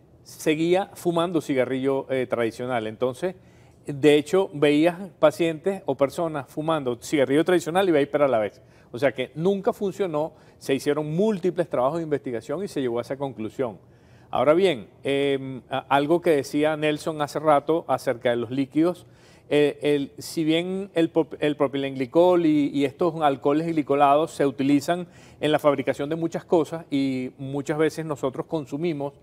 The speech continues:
este, eh, estos, um, pro-, eh, esto en productos, el propilenglicol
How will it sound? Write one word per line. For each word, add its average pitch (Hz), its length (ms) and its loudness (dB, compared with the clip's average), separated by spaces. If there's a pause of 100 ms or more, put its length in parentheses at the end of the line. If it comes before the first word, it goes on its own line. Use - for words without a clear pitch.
(360)
este, 131 840 -2
eh, 135 240 -6
estos, 147 500 -2
um, 143 200 -8
pro-, 160 260 2
eh, 147 200 -2
esto 147 340 -2
en 170 160 0
productos, 160 500 2 (600)
el 180 160 4
propilenglicol 156 1120 4